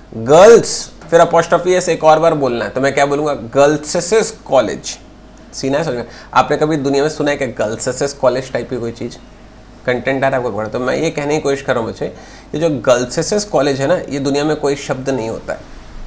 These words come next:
Got it? तो मैं ये कहने की कोशिश कर रहा हूँ कि जब भी आप apostrophe S लगाएं, ये हमने apostrophe S लगाया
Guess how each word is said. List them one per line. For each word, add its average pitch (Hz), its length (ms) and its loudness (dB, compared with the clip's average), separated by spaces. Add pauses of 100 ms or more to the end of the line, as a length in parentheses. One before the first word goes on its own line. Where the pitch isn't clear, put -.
Got 107 180 -2
it? 151 100 -2 (460)
तो 151 60 2
मैं 151 140 4
ये 165 160 2
कहने 170 260 2
की 165 80 0
कोशिश 160 180 0
कर 123 100 2
रहा - 80 2
हूँ 170 80 -2
कि 165 140 0
जब 139 240 0
भी 202 140 4
आप 165 360 2 (100)
apostrophe 160 640 0
S 156 140 -4
लगाएं, 120 400 2 (180)
ये 127 120 -2
हमने 131 280 -2
apostrophe 123 580 -4
S - 140 -8
लगाया 104 360 -2